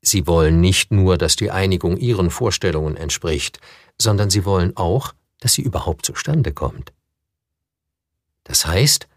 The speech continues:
Sie verfolgen sowohl Ihre eigenen Interessen als auch solche, die Sie mit der Vermieterin gemeinsam haben.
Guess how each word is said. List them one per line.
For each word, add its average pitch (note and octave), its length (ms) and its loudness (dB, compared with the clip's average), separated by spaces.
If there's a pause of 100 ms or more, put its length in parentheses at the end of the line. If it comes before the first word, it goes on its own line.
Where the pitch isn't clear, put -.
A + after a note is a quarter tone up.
(160)
Sie G#2 180 0
verfolgen B2 640 0
sowohl G2 580 2
Ihre D#2+ 300 -2
eigenen F#2+ 460 0
Interessen A#2 720 0 (340)
als D#2+ 340 0
auch G#2 200 -2
solche, D#2 500 0
die C3 180 -6
Sie C#3 160 2
mit F2+ 200 0
der G2 80 0
Vermieterin D3 580 2
gemeinsam D3+ 580 2
haben. - 360 -10